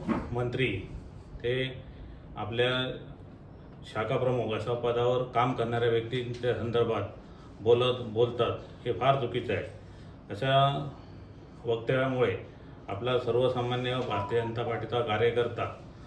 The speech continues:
हा फार नाराज झालेला आहे. त्यांना लक्षात आलं पाहिजे की आपण जे वक्तव्य करत असताना आपण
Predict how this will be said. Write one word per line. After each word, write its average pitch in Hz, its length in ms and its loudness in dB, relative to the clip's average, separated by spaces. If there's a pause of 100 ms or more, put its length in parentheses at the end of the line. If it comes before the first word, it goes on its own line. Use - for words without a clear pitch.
(160)
हा 107 100 0 (100)
फार 127 220 6
नाराज 113 320 4
झालेला 104 300 2
आहे. - 320 -8 (800)
त्यांना 135 380 2 (420)
लक्षात 135 320 6
आलं 131 200 6
पाहिजे 98 300 2
की 131 600 -2 (440)
आपण 135 380 2
जे 123 140 4
वक्तव्य 135 420 4
करत 123 200 2
असताना 120 440 0 (260)
आपण 135 460 2